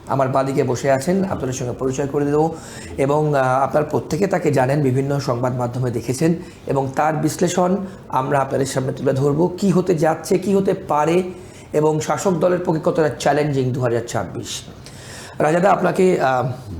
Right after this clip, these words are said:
আহ, ট্রাইব টিভি বাংলা স্টুডিওতে প্রথমবার আপনি এলেন,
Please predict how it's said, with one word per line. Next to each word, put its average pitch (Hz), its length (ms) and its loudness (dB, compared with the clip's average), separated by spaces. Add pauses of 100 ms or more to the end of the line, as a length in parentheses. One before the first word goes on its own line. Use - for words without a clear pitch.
(120)
আহ, 127 200 4
ট্রাইব 143 180 2 (100)
টিভি 165 140 6
বাংলা 143 340 2
স্টুডিওতে 139 640 2
প্রথমবার 147 300 0
আপনি 151 180 2
এলেন, 127 280 2